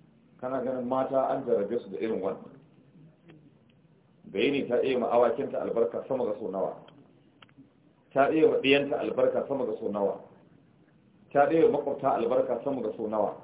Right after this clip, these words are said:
Yawan ɗiba albarka sun yawa ga bakinta. Ba ɗabi'an imani ba ce jama'a, tsakani da Allah. Sannan alfasha wadda mutum ka yi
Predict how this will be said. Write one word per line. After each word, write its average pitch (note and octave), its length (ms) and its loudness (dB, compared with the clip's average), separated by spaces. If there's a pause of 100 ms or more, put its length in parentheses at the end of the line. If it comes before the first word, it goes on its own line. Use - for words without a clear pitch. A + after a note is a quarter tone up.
(380)
Yawan F#3+ 400 6
ɗiba E3+ 280 0
albarka C#3 480 0
sun D3 100 -4
yawa D3 260 6
ga G2 80 -2
bakinta. - 460 -6 (1500)
Ba G2+ 180 0
ɗabi'an A2+ 480 2
imani A2 340 -2
ba F#2+ 120 -6
ce F#2 100 -14
jama'a, - 320 -10 (280)
tsakani G#2+ 320 -4
da - 120 -2
Allah. - 240 -10 (1700)
Sannan G#2+ 240 -6
alfasha G#2 560 -4
wadda B2+ 240 4
mutum - 280 -6
ka - 100 -4
yi B3 340 -2